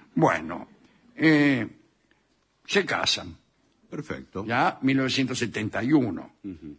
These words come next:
Speaker 1: Bien. Al año de haberse casado, el doce de diciembre de mil novecientos setenta y dos, Guy de Rothschild, proveniente de esta familia que estamos hablando, junto con su esposa, la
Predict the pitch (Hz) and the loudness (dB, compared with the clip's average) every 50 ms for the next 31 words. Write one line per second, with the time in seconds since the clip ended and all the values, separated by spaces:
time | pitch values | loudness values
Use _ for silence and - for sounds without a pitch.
0 | _ _ - - - - - - _ _ _ _ _ _ _ _ _ _ _ _ | _ _ -20 -20 -20 -20 -20 -20 _ _ _ _ _ _ _ _ _ _ _ _
1 | _ _ _ _ _ _ _ _ - 160 175 190 226 254 262 262 240 214 190 175 | _ _ _ _ _ _ _ _ 2 4 6 6 6 6 6 6 8 8 8 8
2 | 170 180 175 143 - 156 135 151 147 147 - - 151 139 127 117 117 123 131 143 | 8 8 6 6 4 4 4 4 4 4 4 4 4 4 4 2 2 2 2 2
3 | 170 214 - - - _ _ - - 120 123 135 180 220 214 - 175 160 143 135 | 2 0 -2 -4 -10 _ _ -4 -2 0 4 6 6 6 6 6 6 6 6 4
4 | 139 127 - - 143 131 123 123 127 127 147 147 139 131 117 135 139 135 131 123 | 4 4 4 4 6 6 6 6 6 6 6 6 4 4 2 2 2 0 0 -2
5 | - 123 - - 185 190 180 - 170 180 180 165 135 117 120 127 131 - _ _ | -4 -2 2 2 2 4 4 4 4 6 6 6 6 4 4 0 -2 -8 _ _
6 | _ - - _ _ _ _ 147 147 214 254 254 226 202 175 147 135 135 131 127 | _ -20 -20 _ _ _ _ 2 6 8 10 10 10 10 10 8 8 8 8 6
7 | - - - 127 131 143 170 208 233 294 - - _ _ _ _ _ - - - | 4 4 4 4 4 4 4 4 2 -2 -4 -10 _ _ _ _ _ -20 -20 -20
8 | - - - - _ _ _ _ _ _ - 202 220 214 185 170 165 156 160 165 | -20 -20 -20 -20 _ _ _ _ _ _ 6 8 8 10 10 10 8 10 10 10
9 | 165 156 143 123 135 131 113 - 127 113 104 110 117 127 127 117 110 98 82 90 | 10 10 8 6 2 0 0 0 -2 -2 0 2 2 2 2 2 0 -4 -4 -6
10 | 90 82 78 - _ - 107 98 92 87 - 107 131 165 180 165 143 127 120 - | -10 -12 -14 -14 _ -6 -4 -4 -4 -4 -2 2 4 6 6 6 6 4 2 2
11 | 135 127 117 113 120 117 113 135 143 131 - - 208 214 208 208 - 175 165 160 | 0 0 2 0 0 0 0 0 -2 -2 2 6 6 6 6 6 4 4 4 4
12 | 160 147 123 101 104 101 | 4 2 0 0 -2 -6